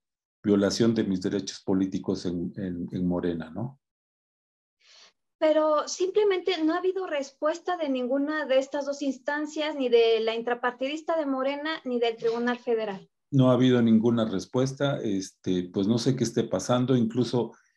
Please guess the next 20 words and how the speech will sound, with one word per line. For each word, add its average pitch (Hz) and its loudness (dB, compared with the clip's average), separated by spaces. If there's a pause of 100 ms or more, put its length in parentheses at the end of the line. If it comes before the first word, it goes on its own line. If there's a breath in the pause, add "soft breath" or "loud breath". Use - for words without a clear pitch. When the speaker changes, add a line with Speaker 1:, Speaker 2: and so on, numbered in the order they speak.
(160)
Speaker 1:
yo 117 4
creo 127 4
que 120 0
están 113 2
tratando 110 0
de 98 -2
dar 101 0
solución 98 -4
a 98 0
este 95 -2
asunto 135 0 (300)
y 92 0
de 92 2
muchas 131 2
otras 117 0
impugnaciones 104 -2
que 110 0
hay, 131 2 (560)
porque, 135 4
eh, 95 -2